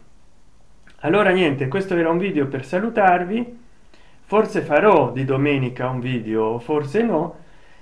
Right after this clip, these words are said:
e soprattutto un video per vedere in quali condizioni riesca a filmarmi. Sto utilizzando uno specchio, uno specchietto davanti a me.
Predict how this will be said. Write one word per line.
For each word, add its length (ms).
e 100
soprattutto 680
un 120
video 400
per 280
vedere 500
in 220
quali 300
condizioni 720
riesca 640
a 120
filmarmi. 720
Sto 440
utilizzando 760
uno 160
specchio, 520
uno 160
specchietto 640
davanti 440
a 80
me. 320